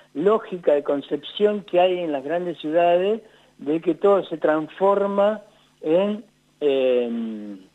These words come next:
en número, en plata o en lo que fuera,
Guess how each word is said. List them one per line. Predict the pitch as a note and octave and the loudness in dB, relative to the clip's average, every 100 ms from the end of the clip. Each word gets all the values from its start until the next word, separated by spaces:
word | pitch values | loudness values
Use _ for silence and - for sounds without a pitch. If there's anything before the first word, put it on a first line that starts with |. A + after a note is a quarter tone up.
| _ _ _ _ _ _ | _ _ _ _ _ _
en | B2+ F3 A#3+ - A#2+ A3+ A3+ A3+ A#2 A#3+ | -8 -6 -6 -8 -8 -8 -8 -10 -8 -2
número, | G#3 A3+ A3 A3 G3+ | 0 2 0 2 2
en | D3+ C3+ | 2 -4
plata | - F#3+ G#3+ - G3+ F3+ | 0 2 2 2 4 4
o | D#3 C#3+ | 2 -2
en | C#3 | -4
lo | C3+ | -6
que | D3+ | -8
fuera, | - G#3 E3+ G3+ | -2 2 4 2